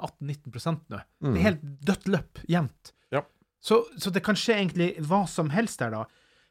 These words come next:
Speaker 1: Men det som Sannfinnene, og det er jo egentlig et høyrepopulistisk parti da, som vokser frem da, jeg leste litt på meg dybden her i dag da, og jeg skal ikke forsvare noen ting, for jeg bare leste i overflaten, men det vi har fått høre her i Norge,
Speaker 2: Mm.
Speaker 1: det norske perspektivet, er at det her er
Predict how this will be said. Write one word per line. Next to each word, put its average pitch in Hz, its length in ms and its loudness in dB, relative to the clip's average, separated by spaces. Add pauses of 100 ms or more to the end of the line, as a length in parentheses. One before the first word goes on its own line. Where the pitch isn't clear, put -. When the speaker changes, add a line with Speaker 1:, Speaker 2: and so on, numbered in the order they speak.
Speaker 1:
Men 165 180 4
det 202 160 8
som 190 160 0
Sannfinnene, 165 640 4
og 127 80 0
det 131 220 2
er 135 40 -2
jo 135 80 2
egentlig 147 300 2
et - 80 -2
høyrepopulistisk 120 640 0
parti 175 320 0
da, 110 180 -2 (280)
som 143 140 -4
vokser 143 320 -4
frem 175 260 -2
da, 110 140 -8 (420)
jeg 185 120 4
leste 196 300 2
litt 139 160 -2
på 180 160 4
meg 117 360 0
dybden 135 360 2
her 110 100 -2
i - 20 -6
dag 117 160 -4
da, 117 80 -4
og 135 40 -2
jeg 139 80 0
skal 208 160 -2
ikke 175 180 -2
forsvare 165 240 8
noen 160 240 6
ting, 214 160 2
for - 120 -2
jeg 143 100 4
bare 143 100 2
leste 147 220 -2
i 147 60 -4
overflaten, 120 580 -2
men 143 160 0
det 151 120 6
vi 196 240 4
har 156 100 4
fått 123 200 -4
høre 135 140 6
her 123 140 2
i 127 40 2
Norge, 160 440 4
Speaker 2:
Mm. 120 240 0
Speaker 1:
det 135 80 4
norske - 340 2
perspektivet, 131 500 2
er 120 40 -2
at 104 100 -6 (220)
det 143 100 -4
her 135 300 4
er 123 500 2